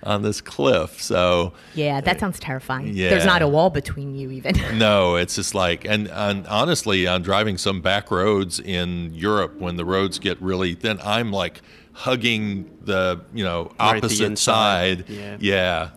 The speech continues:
Speaker 1: 'cause I'm like, "Nah, just, there's, there's a, there's a certain comfort level, and I'm not at it right now."
Speaker 3: <laughs>
Speaker 1: Sorry. So, um, so what are you doing now in terms of, uh,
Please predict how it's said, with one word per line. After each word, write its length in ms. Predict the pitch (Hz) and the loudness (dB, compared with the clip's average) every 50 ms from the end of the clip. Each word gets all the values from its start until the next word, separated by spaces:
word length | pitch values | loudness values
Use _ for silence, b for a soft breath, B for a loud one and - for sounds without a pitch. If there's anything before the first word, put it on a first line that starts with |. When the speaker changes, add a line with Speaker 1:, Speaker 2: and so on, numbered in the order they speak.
| - | -14
Speaker 1:
'cause 200 | - 104 92 87 | -10 -8 -4 -2
I'm 200 | 107 101 98 92 | -2 -2 -2 -2
like, 340 | 98 101 95 95 95 90 87 | 0 0 0 0 0 -2 -4
"Nah, 1120 | 101 107 113 113 113 113 113 107 110 113 110 113 117 110 113 113 - 113 117 120 117 123 139 | -6 -6 -4 -2 -2 0 0 0 0 2 2 0 0 0 0 -2 -2 -4 -6 -8 -8 -2 2
just, 280 | 143 220 190 156 151 - | 2 4 4 4 2 4
there's, 220 | 220 196 156 151 | 4 4 4 4
there's 220 | 143 151 151 139 - | 4 2 2 2 0
a, 80 | 147 131 - - | -2 -4 -4 -4
there's 200 | 131 135 139 127 | -2 -2 0 0
a 80 | 127 - - - - - - | -2 -4 -6 -12 -18 -16 -4
certain 340 | - 190 156 127 139 131 | -2 0 0 0 -2 -6
comfort 420 | 107 - 151 139 120 - 127 107 - | -2 0 0 0 2 0 -2 0 4
level, 360 | 117 110 110 92 101 101 98 | 4 4 4 4 4 4 4
and 160 | 98 98 104 - - | 2 2 0 -2 -2
I'm 200 | 113 120 131 131 | 0 0 2 2
not 220 | 131 123 117 107 | 2 2 2 2
at 240 | 104 117 110 104 104 | 2 2 2 4 4
it 180 | 110 95 90 - - | 4 2 0 -2 -6
right 300 | 107 107 98 107 104 - | -6 -2 0 0 0 0
now." 460 | 101 98 101 101 92 92 95 92 92 - B B B | -2 -2 0 0 2 2 0 0 -2 -4 B B B
Speaker 3:
<laughs> 160 | B B B B | B B B B
Speaker 1:
Sorry. 600 | - - - 107 110 107 107 104 104 104 98 90 - B B B B B B B B B | -14 -8 -2 0 2 4 4 4 4 2 2 0 -4 B B B B B B B B B
So, 460 | B - - 147 147 156 151 139 127 - | B 0 2 4 6 6 6 4 4 2
um, 460 | 143 135 131 131 127 127 123 117 113 - | 4 4 4 4 2 0 -2 -6 -8 -4
so 160 | - - 143 | 0 2 2
what 140 | 131 160 185 | 2 2 2
are 20 | |
you 100 | 185 165 | 2 2
doing 320 | 143 156 165 160 147 135 127 | 2 2 2 4 2 2 2
now 280 | 117 117 123 127 131 | 2 2 4 4 2
in 120 | 117 98 92 | 2 0 -2
terms 460 | - - 98 92 95 92 92 87 - | -2 0 0 2 2 0 -2 -4 -6
of, 680 | - - 95 92 92 92 92 90 85 85 - - - - - - - | -4 0 2 4 4 4 4 2 0 -4 -10 -16 -20 -20 -20 -14 -10
uh, 440 | 82 82 82 80 80 80 80 78 | -8 -8 -8 -8 -8 -8 -8 -8